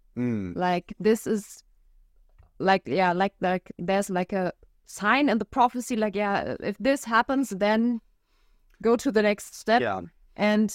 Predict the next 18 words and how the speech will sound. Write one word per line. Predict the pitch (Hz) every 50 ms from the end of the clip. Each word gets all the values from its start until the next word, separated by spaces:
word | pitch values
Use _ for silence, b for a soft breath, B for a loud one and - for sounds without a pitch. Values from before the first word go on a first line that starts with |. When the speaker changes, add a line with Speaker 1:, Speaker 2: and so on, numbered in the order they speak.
| - -
Speaker 2:
um, | - 202 196 196 196 196 202 196 196 190 - _ _ _ - - - _ - -
it | - - 214 -
feels | - - 277 269 240 -
more | 269 233 226 226
like | 220 214 202 175 165 156
this | 185 185 175 - -
to | - - 180 160
me. | 156 156 156 156 156 165 - _ _ _ _ _ _ -
Like, | 175 190 190 - - - _ _ _ _ _ -
okay, | 208 - 277 294 302
this, | 240 220 254 - - - -
this | 240 262 -
sign, | - - - - 269 247 277 302 349 294
is | 254 254 -
this | - 240 214 -
really | 214 262 294 294 302 294
the | 226 247 254
sign | - - 269 240 247 254 269 269 277 277